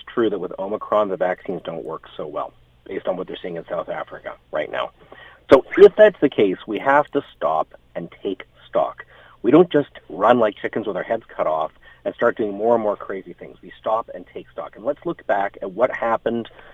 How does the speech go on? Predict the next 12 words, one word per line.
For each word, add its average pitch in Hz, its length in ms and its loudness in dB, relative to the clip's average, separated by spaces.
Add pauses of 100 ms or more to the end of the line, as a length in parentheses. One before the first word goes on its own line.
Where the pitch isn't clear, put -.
(220)
when 120 140 8
we 151 120 10
had 143 200 10
no 131 160 0
vaccine. - 520 -6 (960)
Wave 135 260 4
one 131 220 2
ended 127 260 0
without 123 300 0
masks, 104 320 -10 (640)
all 76 80 -12
right? 104 240 -10